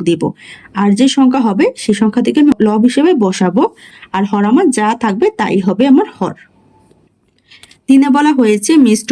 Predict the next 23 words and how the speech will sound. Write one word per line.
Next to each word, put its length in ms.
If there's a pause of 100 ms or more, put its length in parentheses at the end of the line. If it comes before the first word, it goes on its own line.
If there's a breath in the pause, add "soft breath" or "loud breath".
ভগ্নাংশ 520 (180)
বা 100
পূর্ণ 320 (220)
সংখ্যায় 340
প্রকাশ 380
করি। 260 (420 loud breath)
একে 240
দেওয়া 220
হয়েছে 380
চার 240
ভাগের 380
নয়, 180
দুইয়ে 260
দেওয়া 180
হয়েছে 380
তিন 240
ভাগের 280 (120)
ছয়, 220 (380 loud breath)
তিনে 240
দেওয়া 160
হয়েছে 300
পাঁচ 260
ভাগের 300